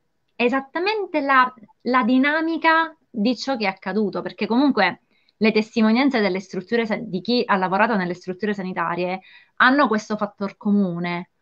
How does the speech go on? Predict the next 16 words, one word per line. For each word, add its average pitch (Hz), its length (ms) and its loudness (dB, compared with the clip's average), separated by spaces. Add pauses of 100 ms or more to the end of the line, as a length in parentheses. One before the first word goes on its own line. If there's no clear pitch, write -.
(200)
ovvero 220 340 4
questo 214 500 -2 (380)
te-, 226 180 0
la 233 180 6
voglia 311 560 6
di 214 260 2 (100)
tentare 214 920 2
di 220 300 0
tranquillizzare 202 1200 0
sia 330 280 0
chi 330 140 -2
stava 208 400 0
dentro, 185 480 -2
quindi 208 260 2
i 196 40 -4
pazienti, 185 460 -6